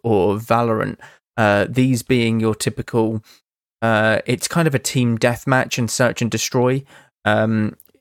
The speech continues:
it's, if you eliminate the entire team first, you win the game or the round automatically. Whereas, uh, in Overwatch, if you are to lose a few people, then it's fine. If you are to lose your entire team, they'll cap a point or they'll push a payload a little bit,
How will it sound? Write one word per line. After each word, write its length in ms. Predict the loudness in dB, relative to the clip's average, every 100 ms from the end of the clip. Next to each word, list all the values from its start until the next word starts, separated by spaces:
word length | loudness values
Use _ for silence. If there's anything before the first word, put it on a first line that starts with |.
| _ _
it's, 360 | -4 -4 -6 -6
if 420 | -4 -2 -4 -4
you 120 | -2
eliminate 460 | 2 2 2 2 0
the 100 | 0
entire 300 | 0 -2 -2
team 160 | -4 -4
first, 500 | 0 0 0 -4 -14 -20 _ _ -4
you 120 | 0
win 200 | 0 0
the 60 |
game 420 | 2 0 0 -2 -2
or 140 | -2
the 100 | 0
round 300 | 0 0 0
automatically. 800 | -4 -2 -2 -2 -6 -4 -4 -6 -12 -20 _ _
Whereas, 800 | 0 2 2 2 0 -4 -6 -2
uh, 160 | -2 -2 _ -4
in 220 | -2 0
Overwatch, 640 | 2 0 0 0 0 -2 -8
if 160 | -4
you 60 | -2
are 60 | 0
to 120 | 0
lose 320 | 2 2 0
a 40 |
few 200 | -2 -2
people, 640 | 0 0 0 0 0 -2 -4 -12 -12 -4
then 120 | -2
it's 160 | -2 -4
fine. 360 | -2 0 0
If 140 | -2 -4
you 60 |
are 40 | -2
to 100 | 0
lose 320 | 0 0 2
your 100 | 0
entire 340 | 0 0 -2
team, 340 | -2 -2 0 0
they'll 160 | 0
cap 260 | 0 -2 -2
a 60 | -4
point 420 | -2 0 0 0
or 140 | 0
they'll 160 | 2 0
push 240 | -2 -2
a 60 | -2
payload 420 | -2 0 2 0
a 60 | 0
little 260 | -2 -2
bit, 260 | -2 -2